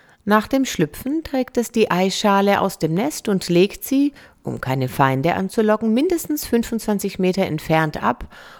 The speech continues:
oder wirft sie in Gewässer. Die Jungvögel sind nach dem Schlüpfen nackt und blind. Erst ab dem vierten Tag beginnen sich die Augen zu öffnen.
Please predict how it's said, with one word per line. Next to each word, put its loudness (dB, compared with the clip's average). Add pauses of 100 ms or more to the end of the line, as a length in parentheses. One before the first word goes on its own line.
(160)
oder 2
wirft 0
sie 0
in -2
Gewässer. 0 (1040)
Die 6
Jungvögel 4
sind 0
nach 0
dem 2
Schlüpfen -4
nackt -4
und -4
blind. -2 (400)
Erst 0
ab -4
dem 2
vierten -2
Tag 0
beginnen 2
sich -4
die 0
Augen 0
zu -4
öffnen. -4